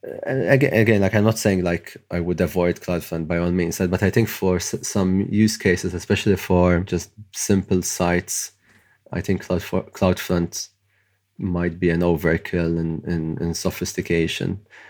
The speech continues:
Caches like Elasticache and things like that, I've never really used any of them, uh, so I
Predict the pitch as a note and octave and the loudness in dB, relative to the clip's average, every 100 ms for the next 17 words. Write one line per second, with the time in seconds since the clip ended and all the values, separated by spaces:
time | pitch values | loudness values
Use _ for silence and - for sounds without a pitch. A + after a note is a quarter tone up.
0 | - - G3 - E3 D#3+ - - A#2+ A#2 | -14 2 2 4 2 2 -2 0 4 4
1 | B2 - B2+ B2+ - C3 - A#2+ A#2+ - | 2 2 2 2 0 -2 2 4 2 0
2 | A2 G#2+ A#2+ B2 A2+ G#2+ A2 G#2+ A2 - | -2 0 -2 2 0 4 2 2 0 -14
3 | _ - - _ - A2+ A2+ C3 A2+ G2+ | _ -20 -20 _ -2 2 6 6 6 6
4 | G2 F#2+ G2 A#2 G#2+ - - G2+ G2+ A2+ | 6 4 2 0 -8 -16 -8 0 2 2
5 | B2+ A#2+ B2+ C3 E3 - G2+ F#2 F#2 F#2 | 0 0 0 -2 -4 0 0 2 0 -2
6 | F#2 - F2+ F2 - F#2 F#2 | -4 0 2 2 0 0 -2